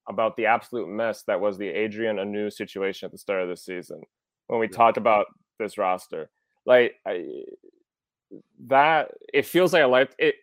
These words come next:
Speaker 1: it feels so long ago that I kind of forgot it happened <laughs> until you said the two D P striker thing, to be perfectly honest
Speaker 2: I
Speaker 1: with you.
Speaker 2: haven't thought about Adrian Anu in quite a while until I
Speaker 1: Yeah.
Speaker 2: actually, those words actually came out of my mouth. That's the first time I'd thought about Adrian Anu.
Speaker 1: Right.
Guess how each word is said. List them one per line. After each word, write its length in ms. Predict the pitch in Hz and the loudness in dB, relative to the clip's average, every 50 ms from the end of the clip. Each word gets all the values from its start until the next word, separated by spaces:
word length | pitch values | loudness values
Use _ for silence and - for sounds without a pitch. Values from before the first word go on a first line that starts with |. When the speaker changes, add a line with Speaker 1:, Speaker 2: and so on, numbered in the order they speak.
| _ _ - | _ _ -2
Speaker 1:
it 160 | 147 151 143 | -2 -2 -2
feels 240 | - 185 185 165 - | -2 -2 -4 -2 -2
so 180 | - 165 160 180 | 0 0 2 2
long 260 | 180 160 143 135 143 | 2 0 -2 -2 -4
ago 400 | 151 143 160 160 165 170 180 - _ _ _ _ _ _ - | -4 -4 -4 -2 -4 -4 -6 -10 _ _ _ _ _ _ -6
that 120 | 123 - | -6 -4
I 160 | - 113 131 131 | 0 -2 -2 -2
kind 340 | - - - 139 147 160 | -4 -8 -4 -2 -2 -2
of 80 | 185 165 | -2 -6
forgot 340 | - 165 139 135 139 147 135 | -6 -4 -2 0 0 0 0
it 120 | - 113 | -2 -2
happened 360 | 104 123 135 135 - 131 110 | -2 -2 -2 -2 -4 -6 -8
<laughs> 260 | 117 117 - - - - | -8 -12 -14 -10 -2 -2
until 80 | 202 | 0
you 260 | 190 185 - 220 208 | 0 0 -2 0 -2
said 260 | 165 - - 160 147 131 | -2 0 0 -2 -2 -2
the 60 | 151 | -4
two 220 | - - 147 139 | -6 -6 -6 -6
D 240 | 127 151 - 220 226 | -6 -4 -4 -4 -4
P 240 | 175 - - 170 160 | -2 0 0 0 0
striker 420 | 151 - - 143 147 156 151 151 | 0 -2 -2 0 0 0 -2 -4
thing, 180 | - 151 156 151 | -4 -4 -4 -4
to 100 | 143 135 | -4 -6
be 60 | 113 | -6
perfectly 340 | 104 139 139 139 147 135 139 | -4 -6 -4 -4 -2 -2 -2
honest 140 | 131 127 156 | 2 4 4
Speaker 2:
I 40 | 196 | 6
Speaker 1:
with 60 | 196 | 6
you. 60 | 233 | 6
Speaker 2:
haven't 260 | 277 277 285 220 175 | 4 4 4 0 -2
thought 240 | - 147 151 165 175 | 2 4 6 6 6
about 240 | 190 170 170 165 - | 6 4 4 2 2
Adrian 380 | 143 160 160 135 156 165 160 151 | 0 -2 -2 0 -2 -2 -2 -2
Anu 360 | 135 127 131 135 151 143 127 | -2 -2 -2 -2 -2 -2 -2
in 160 | 117 117 117 | -4 -4 -8
quite 380 | 107 - - 120 117 123 139 123 | -14 -10 -6 0 0 0 2 2
a 60 | 117 | 0
while 400 | 117 117 120 120 117 113 107 98 | 0 0 0 0 0 -2 -4 -6
until 240 | 98 101 117 120 123 | -8 -8 -6 -2 0
I 100 | 131 123 | 2 2
Speaker 1:
Yeah. 100 | 113 104 | 2 0
Speaker 2:
actually, 400 | 127 - - - 113 107 104 101 _ - | -2 -6 -10 -10 -10 -10 -12 -12 _ -12
those 200 | 131 123 113 113 | -10 -10 -10 -6
words 340 | 107 131 151 180 165 - | -4 -2 -2 -2 -2 -4
actually 360 | 160 135 131 131 - - 139 127 | -6 -6 -6 -8 -6 -6 -8 -6
came 240 | - 147 139 123 | -4 -6 -4 -2
out 140 | 123 123 117 | -2 -2 -2
of 60 | 113 | -2
my 100 | 104 101 | -6 -8
mouth. 280 | 101 110 113 107 95 - | -6 -4 -4 -4 -4 -6
That's 140 | 107 107 - | -10 -14 -14
the 80 | - - | -12 -8
first 180 | 143 139 127 | -8 -8 -6
time 180 | - 143 131 123 | -4 -6 -4 -2
I'd 200 | 120 113 104 - | -4 -4 -4 -4
thought 160 | 113 110 107 | -4 -4 -4
about 180 | 101 98 95 95 | -4 -8 -10 -10
Adrian 300 | 95 98 90 95 90 87 | -12 -14 -14 -18 -20 -20
Anu. 160 | 85 82 82 | -20 -18 -10
Speaker 1:
Right. 260 | 104 113 107 95 85 | -6 -6 -6 -6 -6